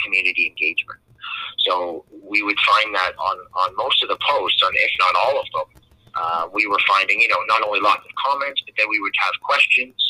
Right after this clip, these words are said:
where then the vendor, or sorry, the small business owner was able to, um,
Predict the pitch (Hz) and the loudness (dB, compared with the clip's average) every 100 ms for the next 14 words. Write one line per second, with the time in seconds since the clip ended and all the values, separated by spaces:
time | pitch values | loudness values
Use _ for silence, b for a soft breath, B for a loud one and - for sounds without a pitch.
0 | - B - 98 98 95 95 90 98 101 | -4 B -6 -6 -4 -8 -8 -4 -2 -2
1 | 98 87 92 95 90 - 92 90 101 98 | 0 2 2 2 0 -2 0 0 -2 -2
2 | 92 95 95 92 95 95 95 95 - 101 | 0 2 2 0 0 0 -2 -2 0 2
3 | 90 87 82 B B - 85 80 | 0 -4 -10 B B -2 0 0